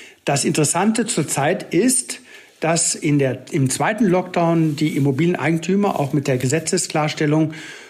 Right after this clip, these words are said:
deutlich zugänglicher sind, auch verstanden haben, dass man nur gemeinsam durch die Krise kommt. Wir haben ja im letzten Jahr alle gedacht, dass mit dem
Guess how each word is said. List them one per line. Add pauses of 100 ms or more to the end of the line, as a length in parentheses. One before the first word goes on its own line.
(260)
deutlich
zugänglicher
sind,
auch
verstanden
haben,
dass
man
nur
gemeinsam
durch
die
Krise
kommt. (520)
Wir
haben
ja
im
letzten
Jahr
alle
gedacht,
dass
mit
dem